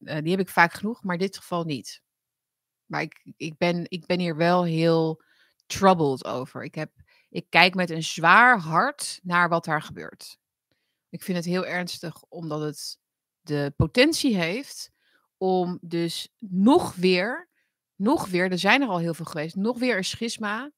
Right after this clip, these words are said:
te creëren, nog weer een breuk te creëren in die alternatieve hoek. Hè, want we, we hebben natuurlijk corona gehad, toen is er heel eensgezind eigenlijk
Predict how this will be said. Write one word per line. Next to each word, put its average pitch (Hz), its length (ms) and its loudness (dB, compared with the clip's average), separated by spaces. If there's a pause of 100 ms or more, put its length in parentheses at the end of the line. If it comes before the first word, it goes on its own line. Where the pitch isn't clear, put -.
(340)
te - 120 -20
creëren, 202 460 0
nog 240 260 -2
weer 190 400 2
een 165 120 -4
breuk 196 300 4
te - 100 -10
creëren 180 540 -6
in 196 380 -4
die 170 320 -10
alternatieve 175 560 -8
hoek. 156 400 -12 (1900)
Hè, 170 160 -4
want 185 160 -4
we, 156 120 -12
we 160 220 -4
hebben 180 180 2
natuurlijk - 260 -6
corona 185 360 2
gehad, 208 240 -4
toen 175 120 -8
is 160 120 -8
er 156 80 -8
heel 190 240 4
eensgezind 170 680 -6
eigenlijk - 720 -10